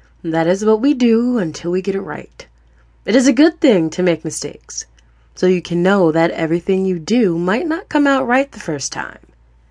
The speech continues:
You can learn from them and get it right the next time. People see how I am now, but they don't know where I come from. They don't know how much I have been through. I want to share my story with you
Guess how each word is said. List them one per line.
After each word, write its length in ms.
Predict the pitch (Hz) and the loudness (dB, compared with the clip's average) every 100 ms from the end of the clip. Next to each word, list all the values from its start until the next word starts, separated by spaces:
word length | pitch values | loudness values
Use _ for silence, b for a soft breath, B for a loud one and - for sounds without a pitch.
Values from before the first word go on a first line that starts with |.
| _ _ | _ _
You 120 | 220 | -2
can 220 | 233 254 233 | 2 4 4
learn 280 | 240 262 | 6 4
from 260 | 247 185 156 | 2 0 -2
them 260 | 110 135 156 b b | -6 -16 -18 b b
and 180 | - 196 | 0 2
get 100 | 160 | 2
it 100 | 165 | 0
right 140 | 170 165 | -4 -2
the 80 | |
next 320 | 202 226 226 - | 0 0 -2 -8
time. 420 | 139 - - - _ _ _ _ _ _ _ _ _ - | -8 -12 -20 -20 _ _ _ _ _ _ _ _ _ -2
People 260 | 294 302 330 | 2 4 4
see 220 | 320 311 | 6 6
how 180 | 254 233 | 6 4
I 80 | |
am 260 | 233 233 269 | 4 2 0
now, 520 | 190 139 127 156 214 | 0 -2 -8 -8 -6
but 160 | 208 208 | -4 0
they 100 | 220 | 2
don't 240 | 240 233 208 | 4 4 4
know 220 | 226 233 | 4 4
where 220 | 180 170 | 4 4
I 100 | 156 | 2
come 320 | - 190 208 | 0 -4 -4
from. 420 | 196 - - - - b b b | -6 -10 -10 -14 -20 b b b
They 100 | 202 | 2
don't 160 | 214 | 4
know 160 | 214 208 | 4 2
how 160 | 208 202 | 2 2
much 240 | 190 185 | 0 0
I 80 | 170 | -2
have 260 | 160 151 | -2 -6
been 240 | 147 208 208 | -6 -6 -6
through. 400 | - 80 - - _ _ _ _ _ _ _ _ _ _ _ - | -12 -14 -14 -20 _ _ _ _ _ _ _ _ _ _ _ -8
I 80 | |
want 160 | 180 214 | -6 -6
to 60 | 240 | -8
share 220 | - 202 | -6 -6
my 180 | 185 170 | -6 -6
story 480 | - - 220 262 | -8 -4 -2 -2
with 240 | 202 127 - | -4 -8 -16
you 380 | - - 185 | -18 -16 -18